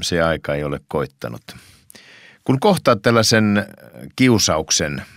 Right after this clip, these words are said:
että koet, että sinua tai sinun liiketoimintaasi kohtaan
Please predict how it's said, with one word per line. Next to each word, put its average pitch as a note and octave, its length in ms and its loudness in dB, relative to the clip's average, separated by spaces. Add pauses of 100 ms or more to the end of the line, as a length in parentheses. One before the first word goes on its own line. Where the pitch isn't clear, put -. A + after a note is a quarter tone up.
(800)
että F#2+ 560 -4
koet, G2+ 300 4
että F2 220 -6
sinua F#2 380 0
tai F2 200 0
sinun F#2 220 -2
liiketoimintaasi F2 920 -2
kohtaan F2 600 -4